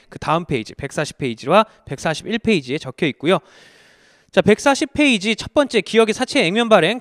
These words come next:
똑같은 내용이고요. 사채의 니은의 사채 할인 발행 여기에서 분개 부분을 사-, 대변의 사채와 사채 십만 원과 차변의 사채 할인 발행 차금 삼천 원을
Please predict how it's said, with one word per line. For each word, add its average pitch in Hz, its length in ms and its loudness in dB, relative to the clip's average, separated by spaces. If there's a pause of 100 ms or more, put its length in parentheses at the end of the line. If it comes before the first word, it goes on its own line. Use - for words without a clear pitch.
(120)
똑같은 285 360 0
내용이고요. 151 560 2
사채의 226 560 0 (220)
니은의 165 420 0 (220)
사채 226 300 -2
할인 269 280 0
발행 139 300 4
여기에서 196 400 2
분개 247 360 0
부분을 165 460 2 (480)
사-, - 200 -4 (880)
대변의 196 520 2
사채와 143 680 2
사채 185 240 -6
십만 214 260 -2
원과 139 200 -2
차변의 214 520 -2 (420)
사채 226 260 -4
할인 214 180 2
발행 170 160 0
차금 156 240 -8
삼천 226 380 -6
원을 208 320 -2